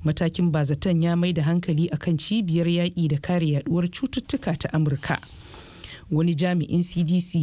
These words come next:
ya aike wa manyan shugabannin cibiyar saƙo a daren ranar Lahadi, yana sanar da su cewa wajibi ne duk ma'aikatan cibiyar da ke aiki da W H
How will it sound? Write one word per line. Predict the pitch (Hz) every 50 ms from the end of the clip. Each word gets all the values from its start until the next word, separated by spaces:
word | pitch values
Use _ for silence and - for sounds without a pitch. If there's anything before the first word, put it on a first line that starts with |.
| 151
ya | 160 165 175 -
aike | - 185 180 - - 160
wa | 143 143
manyan | 160 190 196 170 170 175 180 175
shugabannin | - 185 156 147 147 127 143 139 156 170 175
cibiyar | - - - 262 254 202 180 180 165
saƙo | 156 147 - 143 147 147 - 175 175 175
a | 160
daren | 139 160 165 175 175 175 175
ranar | 175 175 175 180 180
Lahadi, | 170 180 202 180 165 147 135 139 151
yana | 170 170 170 151 143
sanar | 143 - 180 175 180 170 151
da | 147
su | 139 - - 175
cewa | 175 - - 247 190 143 139 139 143 139 - - - - - - -
wajibi | - 139 139 165 175 165 151 151 131 165 175
ne | 180 170 151
duk | 135 123 220 - -
ma'aikatan | - 240 - 185 170 - 156 - 180 180 175
cibiyar | - - 247 240 185 170 175 170
da | 139 139 147
ke | 139 - 147 143
aiki | - - 175 175 - - 156
da | 135 139 127 143
W | 131 143 160 175 170
H | - 202 185 -